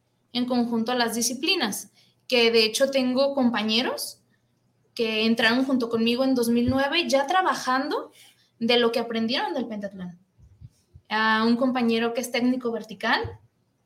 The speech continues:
eh, él aprendió las actividades, de hecho, actividades extremas dentro del pentatlón. Tenemos lo que es el rapel, la tirolesa, y de ahí nace el amor por realizar las actividades. Encuentran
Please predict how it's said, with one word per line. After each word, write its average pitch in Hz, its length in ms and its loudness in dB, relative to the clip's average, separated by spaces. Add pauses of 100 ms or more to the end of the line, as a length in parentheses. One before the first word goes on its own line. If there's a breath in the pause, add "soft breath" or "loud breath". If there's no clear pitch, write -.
(720)
eh, 196 760 -4
él 254 640 2
aprendió 220 920 2
las 220 220 2
actividades, 240 420 0
de 294 60 0
hecho, 285 180 -2
actividades 233 580 -2
extremas 247 540 -4
dentro 233 240 -4
del 233 100 -8
pentatlón. 262 540 -8
Tenemos 254 500 -2 (300 loud breath)
lo 233 180 -2
que 233 80 -2
es 233 100 -2
el 262 120 0
rapel, 220 580 0
la 214 160 -4
tirolesa, 262 680 -2 (600)
y 269 160 2
de 294 100 4
ahí 294 560 -2 (380)
nace 247 500 6
el 240 80 6
amor 226 400 2
por 277 160 -2
realizar 226 400 0
las 240 160 -2
actividades. 240 840 0
Encuentran 247 840 0